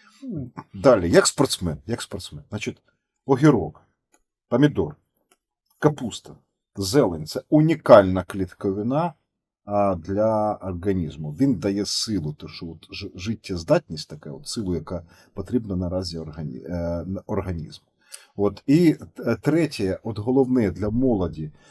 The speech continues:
Speaker 2: це ж вирішення проблеми окремого жит-, житла.
Speaker 1: Ну,
Speaker 2: Ну, молоді
Speaker 1: так.
Speaker 2: люди хочуть роз'їхатися з батьками при всій любві.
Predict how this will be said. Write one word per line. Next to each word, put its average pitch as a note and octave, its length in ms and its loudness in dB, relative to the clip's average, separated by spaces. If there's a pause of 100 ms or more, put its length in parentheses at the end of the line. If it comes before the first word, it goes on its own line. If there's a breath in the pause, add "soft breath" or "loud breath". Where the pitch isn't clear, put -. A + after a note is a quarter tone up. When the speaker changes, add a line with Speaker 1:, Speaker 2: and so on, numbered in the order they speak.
(140 soft breath)
Speaker 2:
це C#3+ 200 -4
ж C#3+ 160 -10
вирішення A#2+ 520 0
проблеми G2+ 800 -6
окремого G2 560 -4
жит-, F2+ 180 -8 (140)
житла. G2+ 460 -6
Speaker 1:
Ну, G2 80 -10
Speaker 2:
Ну, A#2+ 160 -2 (240 soft breath)
молоді C3 300 0
Speaker 1:
так. D3+ 80 2
Speaker 2:
люди D3+ 180 2
хочуть - 400 -4
роз'їхатися F2 880 -6
з D2+ 60 -14
батьками E2 560 -10
при - 140 0
всій - 300 4
любві. D#2+ 500 -4